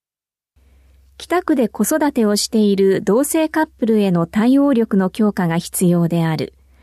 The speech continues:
北区子ども子育て支援計画では、エルジービーティーについて教育や理解促進という側面からしか触れられていないが、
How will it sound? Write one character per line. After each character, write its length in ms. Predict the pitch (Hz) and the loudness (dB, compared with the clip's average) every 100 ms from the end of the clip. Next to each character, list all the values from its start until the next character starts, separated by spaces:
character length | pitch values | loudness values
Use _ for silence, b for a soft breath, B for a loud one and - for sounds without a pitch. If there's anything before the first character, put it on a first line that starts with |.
| _ _ _ | _ _ _
北 260 | - 285 294 | -8 -4 -4
区 180 | - | -8
子 160 | - 254 | -6 -2
ど 140 | 247 | 2
も 200 | 220 226 | 2 2
子 160 | - - | -2 -4
育 280 | 294 302 294 | -2 -2 0
て 140 | 294 | -2
支 160 | - 262 | -2 0
援 180 | 277 269 | 0 0
計 220 | 285 269 | 0 0
画 260 | 226 214 | -2 -2
で 140 | 180 175 | -2 0
は、 180 | 165 165 B B - | -2 -4 B B -2
エ 100 | 202 | 0
ル 120 | 240 | 2
ジ 160 | 262 | 2
ー 60 | 247 | 0
ビ 200 | 240 233 | 2 0
ー 20 | |
テ 80 | 247 | 2
ィ 60 | 233 | 2
ー 20 | |
に 120 | 190 | 2
つ 160 | 175 196 | 0 -2
い 100 | 175 | -2
て 220 | 165 156 b b b | -2 -4 b b b
教 280 | - 233 240 | -2 0 2
育 280 | 233 - 226 | 0 0 -2
や 320 | 208 196 - - 165 | 0 -2 -4 -6 -4
理 140 | 226 | -2
解 280 | 320 226 180 | 0 0 0
促 280 | - 170 - | -4 -6 -4
進 280 | - 294 | 0 0
と 120 | 302 285 | 0 0
い 120 | 269 | 2
う 100 | 269 | 0
側 280 | 269 262 262 | -2 -2 0
面 200 | 269 247 | 0 0
か 180 | 214 | -2
ら 100 | 190 | -2
し 120 | 196 - | -4 -4
か 240 | 190 175 | -4 -4
触 160 | - 185 | -4 -2
れ 100 | 208 | 0
ら 140 | 240 | 2
れ 100 | 226 | 0
て 120 | 226 220 | 0 0
い 140 | 202 | 2
な 140 | 196 | 2
い 100 | 190 | 0
が、 220 | 147 147 | -2 -4